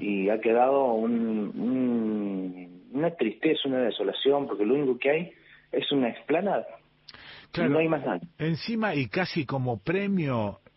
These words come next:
Speaker 2: eh, le instalaron una cárcel grande allí en Cruz del Eje, ¿no?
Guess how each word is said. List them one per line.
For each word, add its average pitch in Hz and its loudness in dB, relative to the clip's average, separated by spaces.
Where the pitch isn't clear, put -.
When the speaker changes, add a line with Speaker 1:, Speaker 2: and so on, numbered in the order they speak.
Speaker 2:
eh, 117 -2
le 120 0
instalaron 127 -2
una 131 -2
cárcel 110 -4
grande 123 -2
allí 87 -2
en 87 -2
Cruz 104 -4
del 98 0
Eje, 85 -4
¿no? 156 -2